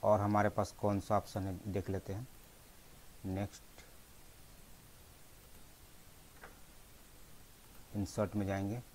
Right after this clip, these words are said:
ये तो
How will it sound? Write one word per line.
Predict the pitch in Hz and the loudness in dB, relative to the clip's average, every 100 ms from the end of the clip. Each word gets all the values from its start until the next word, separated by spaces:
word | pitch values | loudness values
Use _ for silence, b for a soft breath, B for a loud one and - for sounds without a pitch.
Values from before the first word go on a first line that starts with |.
| - - - - - - - - - - - - - - - - - - - - - - - - - - - - - - - - - - - | -20 -20 -18 -18 -20 -20 -20 -20 -18 -18 -18 -18 -18 -18 -18 -18 -18 -18 -18 -18 -18 -18 -18 -18 -16 -16 -16 -16 -18 -18 -16 -18 -16 -18 -4
ये | 104 | -4
तो | - | 0